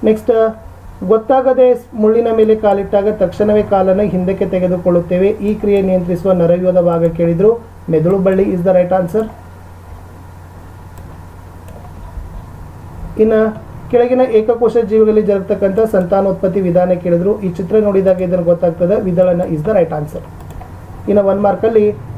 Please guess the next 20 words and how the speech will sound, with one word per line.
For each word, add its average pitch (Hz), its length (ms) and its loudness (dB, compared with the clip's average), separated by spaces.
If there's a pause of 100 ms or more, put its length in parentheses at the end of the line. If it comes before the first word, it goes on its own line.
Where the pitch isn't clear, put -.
(140)
ದ್ಯುತಿ 220 220 2
ಸಂಶ್ಲೇಷಣೆ 220 580 2
ಕ್ರಿಯೆ 208 280 4
ಮೇಲೆ 202 220 2
ಪ್ರಭಾವ 185 360 2
ಬೀರುವ 190 260 2
ಅಂಶಗಳಂತ 180 560 2
ಕೇಳಿದ್ರು. 175 480 2
ಇಪ್ಪತ್ತೆಂಟರಲ್ಲಿ 185 680 0
ಬರ್ತಕ್ಕಂಥದ್ದು 175 720 2 (420)
ಬೆಳಕಿನ 180 380 2
ತೀವ್ರತೆ, 214 680 2
ಸಿ 185 120 -4
ಓ 190 180 0
ಟು 233 200 2
ಮತ್ತೆ 208 300 0
ಎಲೆಗಳಲ್ಲಿನ 185 640 0 (100)
ಪತ್ರ 185 220 0
ಹರಿತಿನ 170 380 0
ಪ್ರಮಾಣ. 156 360 -2